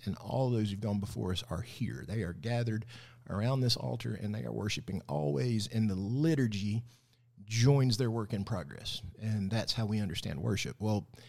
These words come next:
I don't see anything but beauty in that. That is fantastic and so important, uh, for me now in taking the communion of the saints from the Apostles' Creed much more seriously and fully.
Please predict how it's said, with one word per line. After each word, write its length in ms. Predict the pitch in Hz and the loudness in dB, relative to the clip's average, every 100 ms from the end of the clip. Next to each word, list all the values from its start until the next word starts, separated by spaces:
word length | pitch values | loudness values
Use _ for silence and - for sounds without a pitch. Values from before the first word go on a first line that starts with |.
| - - - _ - | -20 -20 -20 _ 2
I 140 | - | 6
don't 120 | 123 | 6
see 120 | - | 6
anything 340 | 104 104 107 104 | 2 2 2 2
but 300 | 104 101 95 | 0 -2 -4
beauty 380 | 98 127 95 85 | 2 2 2 -4
in 100 | 87 | -4
that. 280 | 101 76 76 | -4 -4 -2
That 180 | 120 | -2
is 240 | 92 82 - | 0 -2 -2
fantastic 960 | - - - 87 - 98 - - - - - - | -6 -8 -6 -6 -4 -4 -4 -8 -14 -14 -10 -4
and 260 | 98 87 | -2 2
so 300 | - - 156 | 2 4 6
important, 600 | 117 107 - 98 101 - - - - - - | 4 2 0 0 0 -6 -10 -20 -20 -20 -12
uh, 260 | - - - | -6 -4 -4
for 320 | - 165 139 | 2 4 6
me 240 | 123 147 214 | 8 8 8
now 440 | 110 95 101 117 | 6 4 0 0
in 160 | - 113 | 4 2
taking 460 | - 127 120 110 101 | 4 2 2 2 0
the 80 | |
communion 420 | 101 120 123 139 110 | 0 2 4 6 4
of 80 | |
the 60 | 85 | 2
saints 640 | - - 170 156 110 - | 0 2 2 2 0 -2
from 160 | - 123 | -2 -2
the 80 | - | -2
Apostles' 400 | - 120 98 - | 0 0 0 -2
Creed 420 | - 165 127 98 | -2 0 0 2
much 300 | 117 120 - | 2 2 -2
more 360 | 117 113 101 - - - - _ | 0 2 2 -2 -14 -20 -20 _
seriously 680 | - - 139 110 - 76 - 87 - | 2 4 6 4 2 -2 -4 -6 -4
and 140 | 104 101 | -4 -4
fully. 460 | - 120 87 90 | -2 -2 -4 -8